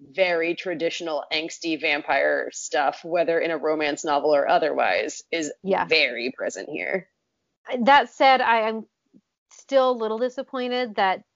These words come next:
Speaker 2: they didn't sit down to dinner and, like, ha-, start eating garlic, and he was like, "No, I need to leave." <laughs>
Speaker 1: I thought
Speaker 2: The
Speaker 1: it
Speaker 2: one,
Speaker 1: was
Speaker 2: one thing, yeah.
Speaker 1: hilarious how quickly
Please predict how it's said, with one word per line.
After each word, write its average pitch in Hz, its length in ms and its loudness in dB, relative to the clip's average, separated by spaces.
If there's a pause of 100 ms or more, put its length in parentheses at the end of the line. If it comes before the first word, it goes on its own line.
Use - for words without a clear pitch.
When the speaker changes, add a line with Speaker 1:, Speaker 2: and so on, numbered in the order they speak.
(200)
Speaker 2:
they 196 280 -2
didn't 214 340 -6
sit 220 120 -4
down 202 200 -2
to 208 100 -6
dinner 180 380 -2
and, 170 400 -8
like, 165 160 -2 (120)
ha-, 190 260 0
start - 260 -2
eating 196 180 0
garlic, 175 400 0
and 175 80 -6
he 180 60 -2
was 175 100 0
like, - 140 0
"No, 339 280 0
I 214 80 -2
need 190 180 -2
to 196 120 0
leave." 180 340 -2 (360)
<laughs> - 0 - (1800)
Speaker 1:
I 247 160 4
thought 349 140 6
Speaker 2:
The 381 40 8
Speaker 1:
it 381 40 6
Speaker 2:
one, 269 260 4
Speaker 1:
was 240 80 -12
Speaker 2:
one 220 220 -6
thing, - 260 -16
yeah. - 160 -16 (540)
Speaker 1:
hilarious 185 840 2
how 185 180 0
quickly 165 760 -2